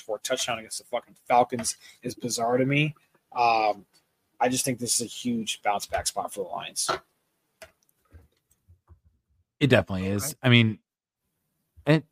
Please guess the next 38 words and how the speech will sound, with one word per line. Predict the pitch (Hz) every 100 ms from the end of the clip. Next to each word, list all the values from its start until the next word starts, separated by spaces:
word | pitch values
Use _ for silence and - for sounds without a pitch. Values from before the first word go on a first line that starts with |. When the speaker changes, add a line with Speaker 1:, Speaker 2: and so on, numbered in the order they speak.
| -
Speaker 2:
it's, | 160 - -
it | 139 143
hurts | - 185 190 -
me | 220 196
so | - 117 110
much | 92 90 92 -
because, | 95 107 98 92
like, | 92 90 _ _
I | 120
never | 151 156 156 190 190 156 - _ _ _ _ _ _ _ _
hated | 107 110 131
Derek | 123 135 131 -
Carr. | 123 127 127
Like, | 110 95
I, | 95 107 107 -
I | 110
always | 113 127 127 101 104
wanted | 110 107
to | 98
root | 104 104
for | 107
the | 104
guy. | 101 101
Speaker 1:
He's | 101
Speaker 2:
I | 104
Speaker 1:
mid. | 202 214 107
Speaker 2:
thought | 113 113
he | 107
was, | 107 95 - _
I | 110
thought | 110 131
he | 135
was, | 131 120 104
like, | 104 92 - _ _ _ _ _ -
kind | - 151
of | 127
on | 123 120
the | 113 104 98 98